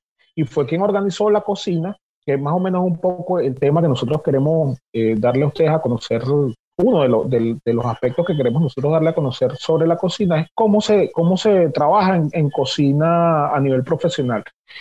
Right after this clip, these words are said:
Y bueno, esta persona, Escoffier, fue una de las personas que, o fue el primero que agarró y organizó la cocina. Mira, aquí va el chef, el chef manda, después el chef está el subchef, después están los cocineros,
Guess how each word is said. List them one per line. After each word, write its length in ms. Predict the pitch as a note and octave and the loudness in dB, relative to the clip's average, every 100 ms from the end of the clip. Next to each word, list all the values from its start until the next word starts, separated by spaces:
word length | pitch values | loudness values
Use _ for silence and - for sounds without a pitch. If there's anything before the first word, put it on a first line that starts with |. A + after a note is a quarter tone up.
| - | -6
Y 80 | F3 | 2
bueno, 300 | G3 E3 D3+ | 4 4 2
esta 260 | D3+ D3+ G#3+ | 0 0 0
persona, 460 | G#3+ - F3 D3 D#3+ | 0 2 2 2 0
Escoffier, 580 | - G3 - E3+ D#3+ - - | -2 -6 0 0 0 -2 -4
fue 800 | F#3+ F#3 F#3+ G3 G3+ G#3 G#3 - | 0 2 2 2 2 2 2 2
una 300 | A#3+ C#4+ A#3 | 0 2 0
de 80 | |
las 120 | F3 - | 0 0
personas 600 | D#3 - F3 F3 G3+ - | -4 0 0 0 -4 -4
que, 160 | D#3 | -2
o 300 | C3+ B2 B2 - | -2 -2 -4 -2
fue 120 | G3+ | -4
el 60 | G#3+ | -2
primero 420 | A3 G#3+ E3+ E3+ | 0 2 0 0
que 140 | D#3+ | -2
agarró 260 | D3 C#3 F#3 | 0 0 2
y 80 | A#3+ | 2
organizó 380 | G#3 D3+ B2+ C3 | 0 -2 0 0
la 100 | D3 | 0
cocina. 400 | D3+ - C3 A#2+ | 0 0 0 0
Mira, 240 | B2 A2 | 0 -2
aquí 300 | G#2+ - A2+ | -4 -2 0
va 120 | A#2+ | 2
el 120 | C#3 | 0
chef, 420 | - A3+ C#4 B3+ A#3 | 0 2 4 2 0
el 160 | C3+ | -2
chef 200 | - A#2+ - | -2 -4 -2
manda, 460 | E3 A3+ A#3 A3 | 0 2 2 2
después 260 | C3+ B2 A#2+ | 2 0 -2
el 60 | |
chef 240 | - C3 C3 | 0 -4 -4
está 160 | - | -4
el 40 | C3+ | -2
subchef, 580 | C#3+ C3+ G3+ A3 G#3+ D3 | -2 -2 2 2 2 0
después 260 | C3 B2 | 0 0
están 200 | A#2+ C#3 | 0 0
los 100 | C#3 | 0
cocineros, 720 | C#3 C3 B2+ F3 A3 A3 G#3 | -2 -4 0 0 2 2 2